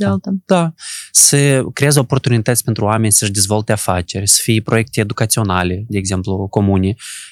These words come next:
Speaker 2: Eu cred că, mai degrabă, cred că ține de inițiative care pornesc cumva de jos în sus și țin de inițiativa oamenilor care nu neapărat sunt la guvern.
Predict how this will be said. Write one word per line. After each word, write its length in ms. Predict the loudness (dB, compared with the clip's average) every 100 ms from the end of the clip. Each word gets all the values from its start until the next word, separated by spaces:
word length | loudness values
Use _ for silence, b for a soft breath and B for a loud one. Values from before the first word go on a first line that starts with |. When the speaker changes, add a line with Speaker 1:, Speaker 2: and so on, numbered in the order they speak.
| _
Speaker 2:
Eu 220 | 2 2
cred 240 | 2 0 0
că, 160 | -2 -2 -4 -6 -10 -8 -6 0
mai 200 | 2 4
degrabă, 380 | 2 2 2 0
cred 180 | -2
că 100 | -2 0
ține 300 | 2 4 2
de 200 | 0 0
inițiative 800 | 0 0 0 0 0 0 0 0
care 500 | 0 2 2 0 -2 B B _
pornesc 460 | 0 2 2 0 -4
cumva 360 | -8 -2 -2
de 120 | -2
jos 300 | -2 0 0
în 80 | -2
sus 220 | -2 -2
și 120 | -2 0
țin 180 | 0 2
de 80 | 2
inițiativa 840 | 2 0 0 -2 0 0 0 -2 -6 B B B B -6
oamenilor 500 | 0 2 2 2 0
care 160 | -2 0
nu 40 |
neapărat 340 | 0 0 0
sunt 160 | -2 -2
la 100 | -4
guvern. 420 | -2 -2 -2 -2